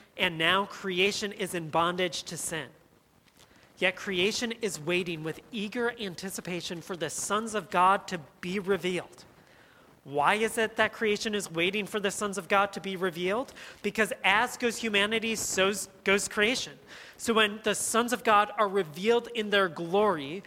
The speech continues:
creation will be soon to follow. When God's sons, when God's children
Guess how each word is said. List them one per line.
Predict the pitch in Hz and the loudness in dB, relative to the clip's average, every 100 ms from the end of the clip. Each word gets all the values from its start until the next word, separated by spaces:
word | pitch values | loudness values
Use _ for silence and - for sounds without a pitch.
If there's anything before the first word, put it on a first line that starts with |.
| - - | -16 -16
creation | - 208 190 220 - 254 | -10 -2 2 2 2 0
will | 214 190 | 0 -2
be | 170 | -4
soon | 156 - 202 202 208 196 - - - | -6 -6 -2 -2 -4 -8 -16 -18 -10
to | 196 | -8
follow. | - 185 180 143 127 - - _ _ _ _ _ _ _ - - | -2 2 2 0 -8 -18 -20 _ _ _ _ _ _ _ -20 -6
When | 185 170 147 | -4 -4 0
God's | 165 175 214 - | 4 4 4 -2
sons, | - - 180 139 131 - - | -6 -2 -2 -2 -8 -12 -8
when | 180 160 | -8 0
God's | 175 190 214 - | 2 2 2 -6
children | - 202 175 | -6 -4 -4